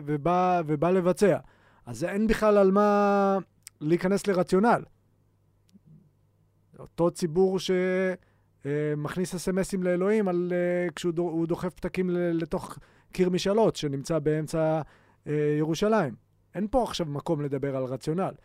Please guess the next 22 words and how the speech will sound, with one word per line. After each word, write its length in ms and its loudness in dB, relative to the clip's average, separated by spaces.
אני 140 -2
מדבר 400 0
לציבור 420 -4
החילוני 460 -6
שלא 420 -2
שומר 300 -6
מצוות, 560 -4
שאני 840 -12
אומר, 260 -2
אם 140 -6
אתם 200 -6
לא 80 2
שומרים 300 0
את 100 -4
השבת, 560 0
שזאת 360 -4
השמיר-, 380 -4
המצווה 680 -4
<clears throat> 260 -12
החשובה 800 -2
ביותר 380 0
ב-, 260 -6